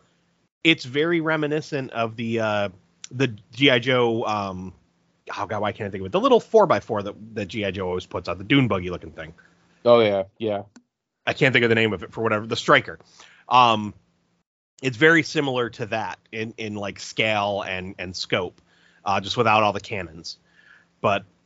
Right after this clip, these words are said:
Speaker 1: really cool stuff. Jazwares is killing it. And then the other, uh, things I got was the,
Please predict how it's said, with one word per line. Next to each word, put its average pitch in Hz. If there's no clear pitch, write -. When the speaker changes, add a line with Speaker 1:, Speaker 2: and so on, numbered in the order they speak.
Speaker 1:
really 175
cool 156
stuff. 127
Jazwares 123
is 110
killing 107
it. 107
And 120
then 120
the 131
other, 156
uh, 127
things 123
I 127
got 117
was 104
the, 107